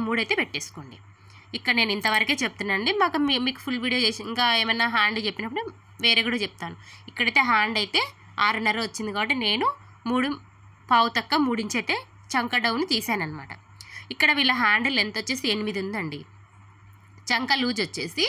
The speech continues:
చూడండి, ఎక్కడైతే మనం మార్క్ చేసుకుని ఉంటామో అక్కడ నుంచి చంక డౌన్ వరకు చూసుకోవాలి. ఎనిమిదిన్నర, తొమ్మిదిన్నర ఉంది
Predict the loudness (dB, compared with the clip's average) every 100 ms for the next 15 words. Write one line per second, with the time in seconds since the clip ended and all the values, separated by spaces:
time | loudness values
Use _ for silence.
0 | -2 -16 -20 -8 -2 2 2 2 0 -2
1 | -2 -6 -4 -4 -4 -4 -6 -6 -8 -6
2 | -6 -6 -6 -6 -6 -4 -4 0 -2 0
3 | 0 0 0 -2 -4 -2 -2 -2 -4 -6
4 | -6 -10 -14 -8 -6 -4 -2 -2 -2 -4
5 | -4 -2 0 0 -2 -6